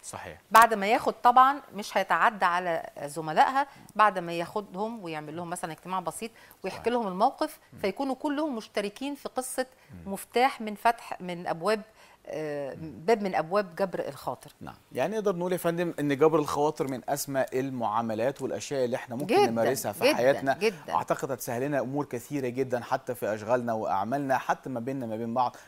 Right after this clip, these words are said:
Speaker 1: هتلاقي نفسك كده بتتعامل مع صديقك أو زميلك، طالما بتجبر بخاطره هتتعاملوا مع بعض بنية صادقة، كل واحد هيبقى همه على التاني، كل واحد حابب إنه يشوف التاني في مكانة كويسة.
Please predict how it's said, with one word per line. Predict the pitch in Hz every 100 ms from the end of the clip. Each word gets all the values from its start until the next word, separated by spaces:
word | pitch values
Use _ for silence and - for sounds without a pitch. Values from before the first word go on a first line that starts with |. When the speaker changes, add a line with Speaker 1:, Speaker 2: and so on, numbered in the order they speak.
| _
Speaker 1:
هتلاقي | 117 131 123
نفسك | 123 110
كده | - 120
بتتعامل | 104 101 101 120 110 107
مع | 110 107 107
صديقك | 95 107 113 101 101
أو | 98
زميلك، | 95 104 104 98 -
طالما | 104 110
بتجبر | - 113 104
بخاطره | 90 92 117 110 104
هتتعاملوا | - 98 107 101
مع | 98 92
بعض | 101 95 90
بنية | 98 107
صادقة، | 92 90 101 120 117 - - _
كل | - 143
واحد | 151 127
هيبقى | 113 85 104
همه | 120 110
على | 98 104 69
التاني، | 90 127 127 117
كل | - 107
واحد | 117 123 123
حابب | - 151 147 107
إنه | 101
يشوف | 101 127 110
التاني | - 107
في | 104 98
مكانة | 95 101 98
كويسة. | - 87 85 92